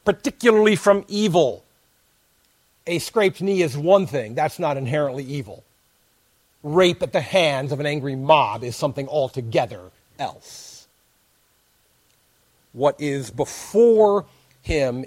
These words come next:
is evil. And I remind you, Peter described Lot as a righteous man. This ought to begin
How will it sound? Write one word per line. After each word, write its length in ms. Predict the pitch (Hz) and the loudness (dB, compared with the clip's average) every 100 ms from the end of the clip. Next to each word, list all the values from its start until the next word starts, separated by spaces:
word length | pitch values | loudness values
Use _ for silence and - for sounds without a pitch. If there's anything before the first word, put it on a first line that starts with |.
| - | -4
is 500 | 151 135 131 117 - _ - | -2 0 -2 -8 -16 _ -14
evil. 480 | 131 101 107 92 _ _ _ _ _ _ _ _ _ _ _ _ _ _ _ _ _ _ | -12 -12 -12 -14 _ _ _ _ _ _ _ _ _ _ _ _ _ _ _ _ _ _
And 80 | 135 | -10
I 60 | 131 | -6
remind 640 | 139 139 151 170 170 92 | -6 -2 0 0 -2 -6
you, 420 | 120 104 92 98 _ _ _ _ _ _ _ _ _ _ _ - | -10 -12 -16 -20 _ _ _ _ _ _ _ _ _ _ _ -12
Peter 340 | 208 202 175 | -6 -4 -4
described 640 | 156 - - 147 135 131 | -4 -10 -8 -6 -6 -8
Lot 440 | 127 117 90 - _ _ _ _ _ _ _ _ _ | -6 -8 -8 -16 _ _ _ _ _ _ _ _ _
as 140 | 120 117 | -16 -14
a 60 | |
righteous 720 | 110 107 98 - 101 - - _ _ _ _ _ _ _ _ | -12 -14 -16 -18 -20 -20 -20 _ _ _ _ _ _ _ _
man. 120 | 107 90 98 _ _ _ _ _ _ _ _ _ _ _ _ _ _ _ _ _ _ _ | -20 -20 _ _ _ _ _ _ _ _ _ _ _ _ _ _ _ _ _ _ _ _
This 280 | 113 151 - - | -6 -4 -6 -6
ought 300 | 143 - - | -6 -6 -10
to 100 | 139 | -12
begin 680 | 131 120 147 107 95 95 | -10 -8 -10 -10 -16 -20